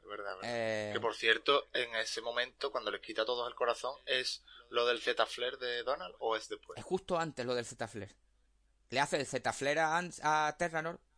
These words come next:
Speaker 2: pero Terranor aún así se acaba levantando y es cuando le va haciendo todo esto a todos los demás. Pero es justo antes. O sea, él se carga a Terranor. Solo el, el de estos de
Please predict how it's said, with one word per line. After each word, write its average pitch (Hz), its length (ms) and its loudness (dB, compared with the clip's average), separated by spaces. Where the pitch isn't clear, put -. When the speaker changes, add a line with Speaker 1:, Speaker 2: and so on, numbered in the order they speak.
Speaker 2:
pero 127 240 0
Terranor 135 320 0
aún 139 100 0
así 139 140 -6
se 120 80 -6
acaba 117 180 2
levantando 139 580 -2
y 120 100 -2
es 110 60 -8
cuando 110 260 -6
le 107 100 -2
va 104 60 -2
haciendo 107 220 -8
todo 104 240 -4
esto 101 320 -6
a 101 360 -2
todos 101 160 -4
los 98 80 -8
demás. 104 220 -8
Pero 110 120 -4
es 117 60 -10
justo 156 300 -6
antes. 139 280 -6
O - 380 -20
sea, 143 160 8
él 160 100 6
se 190 160 -2
carga 180 220 2
a - 40 -4
Terranor. 110 360 -4
Solo 131 160 -2
el, 160 180 -4
el 113 200 -4
de 123 60 0
estos 160 240 -6
de 160 220 -2